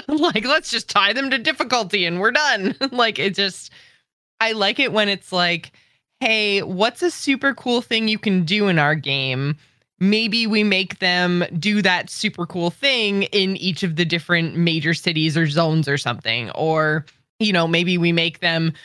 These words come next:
find a whole bunch of different collectibles and there's some sort of puzzle between them and the collectible. So it's not just, like, a hidden, hidden eye puzzle sort of deal that's really hard to find. It's like,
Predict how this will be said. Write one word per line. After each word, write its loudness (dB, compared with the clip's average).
find 0
a 4
whole 0
bunch 0
of -2
different -4
collectibles 0
and 0
there's 0
some 2
sort 0
of -4
puzzle 0
between 0
them 0
and 0
the 0
collectible. -2
So 0
it's -6
not 0
just, -6
like, -2
a 2
hidden, -4
hidden 0
eye 0
puzzle -2
sort -4
of -6
deal -6
that's -2
really 0
hard -2
to -12
find. -2
It's -6
like, -2